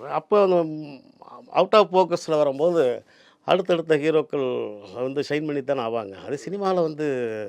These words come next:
அது மா-, ஏற்றம், இறக்கம், மாற்றம் எல்லாமே நடக்கத்தானே செய்யும். அதனால அந்த வகையில ம-, இதானாரு. அதற்கு பிறகு கொஞ்சம் டவுன் ஆனாரு. அப்புறம் ஒரு உருவம்னு ஒரு படம்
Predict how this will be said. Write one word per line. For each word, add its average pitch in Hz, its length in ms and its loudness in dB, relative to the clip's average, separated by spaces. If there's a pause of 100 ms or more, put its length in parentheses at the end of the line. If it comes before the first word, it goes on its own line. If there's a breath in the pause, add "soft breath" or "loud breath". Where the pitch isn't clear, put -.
(640 loud breath)
அது 113 720 -2
மா-, 120 300 -4
ஏற்றம், 135 380 2
இறக்கம், 135 340 -2
மாற்றம் 131 380 -4
எல்லாமே 127 400 -2
நடக்கத்தானே 117 480 -6
செய்யும். 98 400 -14 (540 loud breath)
அதனால 143 300 -4
அந்த 180 180 2
வகையில 185 500 6
ம-, - 320 -12 (240)
இதானாரு. 156 520 0 (1000)
அதற்கு 123 320 0
பிறகு 160 300 6
கொஞ்சம் 160 640 2
டவுன் 151 200 4
ஆனாரு. 135 540 0 (840 soft breath)
அப்புறம் 143 420 0
ஒரு 131 560 6
உருவம்னு 165 580 6
ஒரு 127 160 2
படம் 113 760 -2